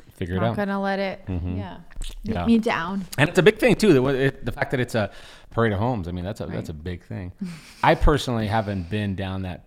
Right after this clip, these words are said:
Speaker 1: path in a while, um, and I'm sure I will pretty soon, of, like, I don't know what to do. You know what I mean? Like
Speaker 2: It always, it's either, like,
Speaker 1: Catch
Speaker 2: it's
Speaker 1: you off
Speaker 2: always,
Speaker 1: guard.
Speaker 2: yeah, it's always coming. There's always something, but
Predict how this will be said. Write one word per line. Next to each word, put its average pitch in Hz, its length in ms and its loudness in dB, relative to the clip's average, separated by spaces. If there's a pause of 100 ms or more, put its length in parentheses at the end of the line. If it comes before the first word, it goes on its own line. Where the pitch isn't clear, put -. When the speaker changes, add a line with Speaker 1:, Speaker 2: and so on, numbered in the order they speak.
(200)
Speaker 1:
path 92 360 0
in 101 80 2
a 90 80 0
while, 90 600 0 (180)
um, 90 540 -2
and 98 100 0
I'm 92 100 0
sure 110 220 4
I 92 80 4
will 95 240 2
pretty 90 220 4
soon, 98 480 0
of, 90 180 -2
like, 90 300 0 (120)
I 85 120 0
don't 92 260 0
know 87 320 -2
what 92 300 -4
to 90 180 -2
do. 90 380 -4
You 107 180 0
know 98 120 2
what 101 80 2
I 101 60 2
mean? 101 300 2
Like 85 300 -4 (500)
Speaker 2:
It 247 160 -2
always, 277 400 6
it's 240 220 -4
either, 247 240 2
like, 196 320 2
Speaker 1:
Catch - 400 -4
Speaker 2:
it's - 80 -4
Speaker 1:
you - 60 8
off 220 60 12
Speaker 2:
always, 202 340 8
Speaker 1:
guard. - 60 -6
Speaker 2:
yeah, 165 220 4
it's - 180 -4
always 240 280 2
coming. 156 540 -4
There's 214 160 -2
always 175 260 4
something, 165 540 -4
but 156 200 -4